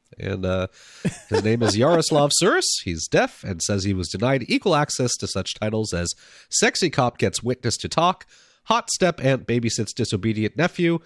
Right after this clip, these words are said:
and other videos on MindGeek sites Pornhub, RedTube, and YouPorn, according to a filing with the Eastern District of New York. Without closed captioning, deaf of, and hard of hearing people cannot enjoy video content on the defendant's <laughs> websites while the general public can, the court document reads.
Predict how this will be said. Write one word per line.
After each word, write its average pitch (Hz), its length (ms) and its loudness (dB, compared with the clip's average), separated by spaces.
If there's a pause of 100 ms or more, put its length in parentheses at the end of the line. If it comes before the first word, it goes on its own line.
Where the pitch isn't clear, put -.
(120)
and 269 160 2
other 208 200 2
videos 92 440 0
on 92 120 -4
MindGeek 110 400 0
sites 104 260 0
Pornhub, 143 480 0
RedTube, 101 420 0
and 92 200 -2
YouPorn, 80 440 0
according 78 360 -4
to 85 100 -4
a 76 60 -4
filing 98 320 0
with 87 120 -4
the 90 160 0
Eastern 156 280 0
District 120 360 -2
of 90 120 0
New 90 80 0
York. 87 320 0 (560)
Without 87 260 0
closed 104 240 2
captioning, 117 460 -2
deaf 117 200 0
of, 127 140 -6 (140)
and 113 160 0
hard 123 180 0
of 143 80 -4
hearing 170 240 -2
people 180 240 0
cannot 226 400 2
enjoy 190 320 0
video 214 320 2
content 208 480 -2
on 175 100 -2
the 180 80 -2
defendant's 190 480 0
<laughs> - 0 -
websites 208 560 2
while 147 140 0
the 156 80 0
general 170 340 2
public 151 400 0
can, 185 320 2
the 85 80 -12
court 92 280 -6
document 87 420 -8
reads. 226 460 0